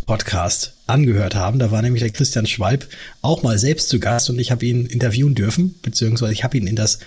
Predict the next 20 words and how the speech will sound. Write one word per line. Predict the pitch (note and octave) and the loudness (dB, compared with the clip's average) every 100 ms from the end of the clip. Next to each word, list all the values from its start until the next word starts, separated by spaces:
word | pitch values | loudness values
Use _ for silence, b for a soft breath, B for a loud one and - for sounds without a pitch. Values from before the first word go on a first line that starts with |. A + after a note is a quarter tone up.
| B | B
Freundebuch | - D#3 D3 G#2+ A#2 | -2 2 2 0 0
eintragen | G2+ - F#2+ G#2 | -2 0 0 0
lassen | G2+ B2 | 0 0
und | C3 A2 | 0 0
da | A2 | 0
gab's | A2+ - | -2 0
so | A#2+ | 0
einen | A#2 B B - | 0 B B -4
kleinen | - C3 C3+ | 0 2 2
Running | A2+ A#2+ A#2+ | 2 2 0
Gag, | B2 - - | -2 -4 -4
weil | A#2+ G2 | -2 0
er | B2 C3 B B B B B - | 0 0 B B B B B -16
von | - C#3+ C3+ | -4 0 2
seiner | A#2+ A#2 A2 | 2 2 2
Lebensgeschichte | C3+ D3+ - - G#2+ - F#2+ F2+ - - - | 2 2 0 -2 -2 -2 -4 -4 -10 -20 -6
erzählt | A2+ - A#2+ C#3+ | -4 0 2 2
hat | D3+ E3 - - | 0 0 -4 -2
und, | A#2+ A#2 - F#2+ | -2 0 -2 -2
ähm, | A#2+ A2+ A#2+ | 0 2 0